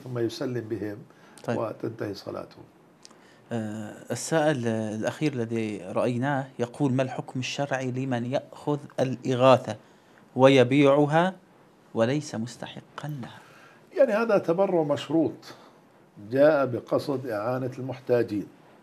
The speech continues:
Speaker 1: فإن لم يكن محتاجاً فهو يتعدى على مال غيره أو يتعدى على حق غيره ويأكل ما لا يطيب له، وبالتالي
Speaker 2: مهم.
Speaker 1: هو آثم في هذا،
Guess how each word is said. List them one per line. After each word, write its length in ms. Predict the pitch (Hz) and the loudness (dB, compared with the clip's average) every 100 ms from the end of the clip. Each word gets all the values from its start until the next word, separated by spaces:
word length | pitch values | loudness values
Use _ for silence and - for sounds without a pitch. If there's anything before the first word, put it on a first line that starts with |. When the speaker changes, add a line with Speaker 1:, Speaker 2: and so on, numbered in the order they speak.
| _ - | _ -18
Speaker 1:
فإن 200 | 117 117 | -12 -4
لم 220 | 135 147 | -2 -2
يكن 300 | 123 131 127 113 | -4 -4 -6 -8
محتاجاً 720 | 104 - - 131 127 123 143 135 - - - _ - | -12 -12 -2 0 2 0 -4 -6 -18 -20 -20 _ -10
فهو 200 | - 113 | -4 -4
يتعدى 600 | 113 113 101 117 113 120 | -4 -4 -4 -4 -4 -4
على 400 | 117 104 110 101 | -2 -4 -4 -6
مال 280 | 110 117 117 | -6 -4 -6
غيره 540 | 107 104 98 95 107 123 | -6 -6 -6 -6 -8 -6
أو 120 | 117 | -6
يتعدى 480 | 98 117 117 123 117 | -6 -4 -4 -2 -4
على 240 | 107 104 | -2 -4
حق 320 | - 123 - | -6 -10 -4
غيره 440 | 117 127 131 104 85 - _ - - - - - - | 0 4 4 2 -4 -18 _ -20 -20 -20 -20 -20 -10
ويأكل 680 | - 123 127 143 160 - 131 | -6 -2 4 4 2 -4 -4
ما 260 | 120 123 143 | -2 2 4
لا 200 | 139 131 | 6 4
يطيب 460 | 127 - 135 120 123 | 2 0 -2 2 4
له، 220 | 117 - - _ _ - _ _ _ - | 2 0 -10 _ _ -20 _ _ _ -18
وبالتالي 460 | 104 123 117 123 | -8 -2 0 2
Speaker 2:
مهم. 100 | 117 | 2
Speaker 1:
هو 100 | 127 | 2
آثم 520 | 139 147 147 - 127 113 | 4 6 6 4 -6 -4
في 220 | - 110 | -2 0
هذا، 480 | 123 127 120 120 | 2 2 2 0